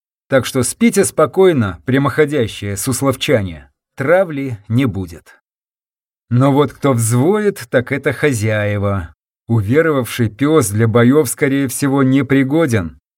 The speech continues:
По правилам поединка немедленная дисквалификация следует в трех случаях: пассивное облаивание, долгая демонстрация оскала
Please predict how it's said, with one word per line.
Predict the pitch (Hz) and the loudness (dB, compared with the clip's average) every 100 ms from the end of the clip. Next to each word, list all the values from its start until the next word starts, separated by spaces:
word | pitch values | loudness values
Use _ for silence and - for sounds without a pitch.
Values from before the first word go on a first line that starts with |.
| _ | _
По | 135 | -2
правилам | 131 139 147 139 127 123 | 0 2 2 2 2 2
поединка | 131 135 123 165 160 120 | 2 2 2 -2 -2 2
немедленная | 117 135 147 127 127 127 123 120 | 4 4 2 0 2 4 4 4
дисквалификация | 113 131 - 131 123 135 131 190 190 - 185 | 2 -2 0 2 2 0 0 0 2 0 0
следует | - 175 175 170 147 | 0 0 2 0 -2
в | - | -2
трех | 156 147 | 0 0
случаях: | - 135 110 107 92 - _ _ _ _ | 2 0 0 -2 -8 -10 _ _ _ _
пассивное | 131 123 202 175 143 113 104 | -2 0 -2 -2 0 2 0
облаивание, | 101 107 120 139 151 170 170 170 147 _ _ - | 0 0 2 2 0 -4 -6 -8 -12 _ _ -4
долгая | 143 190 170 156 | 2 2 4 0
демонстрация | 139 151 143 - 180 180 - 143 123 | 0 -2 -4 -2 2 2 2 2 2
оскала | - - 180 202 185 | 0 0 2 4 2